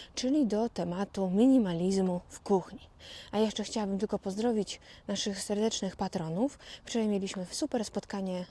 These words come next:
online. Ja byłam na wyciszeniu, w sensie tylko się przysłuchiwałam, bo akurat wczoraj wracałam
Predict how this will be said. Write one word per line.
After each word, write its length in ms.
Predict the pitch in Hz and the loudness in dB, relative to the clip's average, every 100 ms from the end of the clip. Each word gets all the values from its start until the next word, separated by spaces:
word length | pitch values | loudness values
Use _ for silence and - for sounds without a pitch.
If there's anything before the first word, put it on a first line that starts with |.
| - | -10
online. 460 | 196 180 165 170 208 | -6 -4 -2 -2 -2
Ja 160 | 214 190 | -2 -2
byłam 340 | 180 180 180 - - - - | -4 -4 -4 -8 -16 -20 -6
na 280 | 190 180 175 | -4 -2 -2
wyciszeniu, 800 | 190 - 190 - 240 247 220 196 | -2 0 -2 0 2 2 4 2
w 60 | 190 | -2
sensie 300 | 190 185 190 | -8 -6 -8
tylko 320 | - - 185 | -8 -6 -6
się 160 | - 202 | -4 -6
przysłuchiwałam, 880 | - 208 - 208 214 247 285 247 | -4 -4 -4 -4 -4 -2 0 0
bo 60 | 208 | -2
akurat 300 | 190 190 180 | -2 -2 -2
wczoraj 300 | - 196 185 | -4 -4 -4
wracałam 400 | 185 180 185 180 | -4 -4 -4 -6